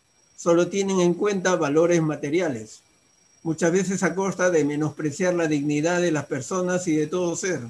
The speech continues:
Y queda, lo dice así, "La movilización o la civilización moderna sigue ocupada en su búsqueda inmoral de lo factible, sin el menor interés por los imperativos éticos".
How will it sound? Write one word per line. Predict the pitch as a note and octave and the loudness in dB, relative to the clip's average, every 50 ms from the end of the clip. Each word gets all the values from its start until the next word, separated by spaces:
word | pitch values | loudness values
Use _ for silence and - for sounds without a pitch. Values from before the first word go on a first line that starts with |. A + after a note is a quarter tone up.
| - _ _ _ _ _ _ _ _ _ _ _ _ _ _ _ _ _ _ _ _ _ _ _ _ - | -16 _ _ _ _ _ _ _ _ _ _ _ _ _ _ _ _ _ _ _ _ _ _ _ _ -10
Y | D3+ C3+ | -8 -2
queda, | - F3+ F3+ F3+ F#3 F#3 F#3+ F#3 F3 - - - | 0 2 2 2 2 2 0 0 -2 -6 -8 -2
lo | - D#3 D#3 D#3 | 2 4 6 6
dice | D#3 E3+ F#3 F3 F3+ E3+ D#3+ | 6 4 2 0 0 0 -2
así, | D#3+ D#3+ - A#3+ A#3 G3 D3 A2+ - - _ _ _ _ _ _ - | -2 -2 -2 -2 -2 -2 -2 -4 -6 -10 _ _ _ _ _ _ -8
"La | C3+ C#3 C3+ | -4 -2 -2
movilización | C3 C3 C3 C3 C3+ C3 C3 C3+ C3 - D#3 C3+ B2+ - - G3+ G#3 G#3 G#3 G3 F3 - | -2 -2 -2 -2 -2 0 0 0 0 0 -2 -4 -6 -4 -2 0 2 2 0 0 -2 -4
o | - D3 C#3+ D3+ D3 - | -2 -2 -2 -2 -2 -2
la | E3+ D3 C#3+ C3+ C3 | -2 -2 0 0 -2
civilización | B2+ - D3+ C#3+ C#3 C#3 C3+ C#3 C3+ - - C#3 C3 - - A#3 A#3+ C4 B3+ A3+ | -2 0 2 2 2 4 2 2 0 -2 -4 -6 -6 -4 -2 0 0 0 0 0
moderna | G3 E3+ D#3 E3 D#3+ D3 C3 A#2+ C3 E3+ - - _ _ _ _ _ _ _ _ _ _ _ _ _ _ _ _ _ _ _ | 0 0 2 2 2 0 -2 -4 -8 -8 -10 -12 _ _ _ _ _ _ _ _ _ _ _ _ _ _ _ _ _ _ _
sigue | - - F3 E3+ F3+ F#3+ | -6 -4 -2 0 2 2
ocupada | F3 D#3 - D#3 B2+ - G#3+ A#3 B3 C4+ C4+ B3 A3 | 2 0 -2 -6 -4 -2 0 0 2 2 0 0 0
en | F#3 D#3+ | 0 -2
su | F3 F3+ C#3+ | -2 -4 -4
búsqueda | D#3+ G#3 G#3 - - F#3+ F#3 F#3+ G3 G3+ - - - _ _ _ _ _ _ - | -4 -4 -6 -4 -2 0 0 0 0 -2 -4 -8 -12 _ _ _ _ _ _ -6
inmoral | E3+ E3+ F3+ F3 D#3+ D#3 D#3 D#3+ E3+ F#3+ G3+ G3+ G#3+ G#3+ | -2 0 0 2 4 4 4 4 4 2 2 2 0 0
de | F#3+ E3 | 0 0
lo | D#3 D#3 D3 | 2 0 0
factible, | - D#3+ C#3 - - F3+ F3 D3+ B2+ A2 G#2 - - _ _ _ _ _ _ _ _ _ _ _ _ _ _ _ _ _ _ _ | -2 -4 -6 -4 0 0 0 0 0 -4 -8 -14 -18 _ _ _ _ _ _ _ _ _ _ _ _ _ _ _ _ _ _ _
sin | - - E3+ E3 E3+ | -4 -2 2 2 4
el | E3+ E3 E3 E3 | 4 2 2 0
menor | E3+ E3+ E3+ F3 F#3 G#3 A3+ A#3 A#3 A#3+ A3+ | 0 0 0 0 0 0 2 2 2 0 0
interés | G#3 F3+ E3 D3+ E3 D#3 D#3+ F#3 F#3+ F3+ | 0 -2 -2 0 0 2 2 2 2 0
por | F3+ - E3+ D#3+ | -2 -2 -4 -2
los | D3 D3+ C#3+ - | -2 -2 -4 -2
imperativos | D#3+ D3 C3+ D3+ D3 D3+ D3+ - F#3+ F#3+ F3+ F3+ F3 F3 E3 | -4 -4 -2 -2 -4 -4 -4 -6 -4 -4 -2 -2 -2 -2 -4
éticos". | C3+ A#2 A2+ G#2+ - - E3+ C3 A#2+ - - | -6 -8 -10 -14 -18 -18 -20 -20 -20 -20 -20